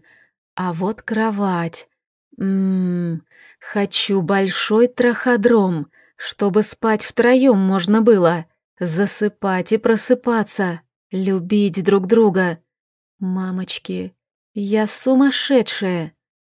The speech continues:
но в душе порхают бабочки. Я впервые чувствую себя настолько цельной.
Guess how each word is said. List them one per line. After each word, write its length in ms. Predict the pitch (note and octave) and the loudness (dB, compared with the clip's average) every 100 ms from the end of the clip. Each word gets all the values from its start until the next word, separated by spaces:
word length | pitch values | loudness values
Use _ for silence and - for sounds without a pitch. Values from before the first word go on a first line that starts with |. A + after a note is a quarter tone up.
| _ | _
но 260 | G3+ G3+ G#3 | 0 2 2
в 100 | F#3 | 2
душе 480 | A3 G#3+ - G3+ F#3 | 2 2 -2 -2 0
порхают 600 | A3 A3+ - C#4+ C4+ G#3+ | 0 0 0 2 2 2
бабочки. 760 | A3 A#3+ F#3 F#3+ - F3+ E3 _ _ _ | 2 4 2 -2 -2 -2 -2 _ _ _
Я 280 | G#3 G#3 C4+ | -2 2 2
впервые 600 | - - A3+ A#3 B3+ A3 | 2 0 2 4 4 4
чувствую 520 | F#3 G#3+ G#3 - G#3 | 2 0 0 2 0
себя 400 | G#3 - A3 B3+ | 2 0 4 4
настолько 720 | G#3+ G3+ - - B3 C4 C4 C#4 | 4 0 -4 0 2 2 0 -4
цельной. 760 | - C#4 A#3+ F3+ E3+ D#3+ D3+ | 2 4 4 4 0 -4 -6